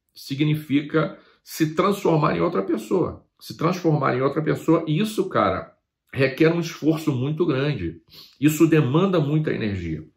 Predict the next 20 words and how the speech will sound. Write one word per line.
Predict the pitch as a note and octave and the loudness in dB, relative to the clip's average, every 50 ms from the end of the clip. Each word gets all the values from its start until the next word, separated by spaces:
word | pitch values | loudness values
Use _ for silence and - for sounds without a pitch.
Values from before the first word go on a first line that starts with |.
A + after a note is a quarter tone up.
| _ | _
Pode | - - - F#2+ - | 0 2 2 2 2
parecer | - E3+ E3 E3 D3+ D#3 - D3+ D3+ | 2 2 4 4 4 2 2 0 0
simples, | D3+ - - - C3+ E3 G3 F#3+ - A2+ A2 | 0 -2 -4 -6 -4 -4 -4 -4 -4 -6 -6
mas | B2 C3+ C#3 D3+ D3 D3+ | -4 -2 -2 -2 0 0
é | D3+ | 0
um | D#3 D#3 D#3 | 0 0 -2
puta | - - - C#3 E3 F#3 F#3 F#3 F3+ - A2 G#2 | -4 -2 2 6 8 8 8 6 4 0 0 0
desafio, | G2+ G#2+ F#2+ G2 G2 E2+ - - - F#2 F2 G#2+ | 2 2 2 0 -2 -4 -4 -6 -6 -4 -2 -2
é | |
um | A#2 A2 G2 | -2 -2 -4
baita | F#2 F#2 B2 C#3 D#3 D#3+ D#3 C#3+ | -2 0 2 2 2 2 0 -2
desafi-, | B2+ A#2+ A#2+ A2 F#2+ F#2+ - - - - - | -2 -2 -2 -2 -2 -4 -8 -12 -18 -18 -10
desafio | - F#2+ G#2+ G#2 G2+ - - - C#3+ B2+ | -6 -4 -2 -2 -2 -4 -4 -6 -8 -8
ser | - - C#3 C#3+ | -6 -2 -2 0
você | C3+ D3 D3+ D3+ - E3 | 0 0 0 0 0 0
mesmo, | D#3+ C#3+ B2+ C3+ C3+ G2+ F#2+ G2+ | 0 0 0 0 0 0 0 -4
ser | - - - A#2+ | -4 -4 -4 -4
uma | B2 B2+ B2+ | -2 -4 -4
pessoa | - B2 A#2+ - - C3 C3 | -2 -4 -4 -2 -2 -2 -2
autêntica. | - - - C3 B2 B2+ B2 - - D#2 - - - - | -2 -4 -4 -4 -4 -4 -4 -8 -12 -14 -12 -12 -14 -14